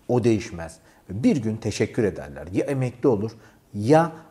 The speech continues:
artık yeni teknolojileri kullanamadığı için kendiliğinden gitmek zorunda kalır.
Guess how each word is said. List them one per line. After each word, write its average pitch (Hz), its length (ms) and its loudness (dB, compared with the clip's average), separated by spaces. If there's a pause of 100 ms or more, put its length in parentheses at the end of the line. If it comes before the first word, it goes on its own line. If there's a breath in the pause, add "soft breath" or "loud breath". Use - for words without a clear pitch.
(120)
artık 190 380 2
yeni 135 240 4
teknolojileri 117 640 -2
kullanamadığı 113 640 -2
için 127 300 -8 (280 loud breath)
kendiliğinden 143 800 2
gitmek 113 380 -2
zorunda 80 400 -10
kalır. - 320 -18